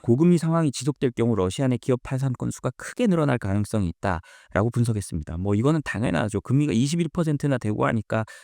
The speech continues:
기업 파산은 당연한데요.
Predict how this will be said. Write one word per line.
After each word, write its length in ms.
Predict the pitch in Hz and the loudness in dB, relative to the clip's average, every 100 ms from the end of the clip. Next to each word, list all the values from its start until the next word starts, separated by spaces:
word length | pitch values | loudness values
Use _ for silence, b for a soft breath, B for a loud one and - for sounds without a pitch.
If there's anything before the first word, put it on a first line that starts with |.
| B | B
기업 200 | - 147 | 2 2
파산은 420 | - 135 131 151 139 b b - | 2 -2 0 0 -2 b b -10
당연한데요. 1300 | - 95 143 151 143 156 - _ - 147 92 87 | -2 2 4 4 2 -2 -6 _ -6 -4 -2 -4